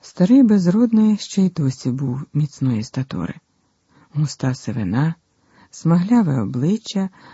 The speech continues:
з виразними карими очима і чорними бровами надавали його зовнішності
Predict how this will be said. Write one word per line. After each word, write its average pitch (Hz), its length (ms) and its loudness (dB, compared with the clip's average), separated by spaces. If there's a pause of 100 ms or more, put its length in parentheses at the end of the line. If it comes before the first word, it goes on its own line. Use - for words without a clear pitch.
(120)
з 151 140 -4
виразними 151 680 0
карими 143 520 -2
очима 147 540 -2 (340)
і 147 120 -2
чорними 135 520 0
бровами 135 560 0 (680)
надавали 220 500 4
його 185 220 2
зовнішності 190 840 -2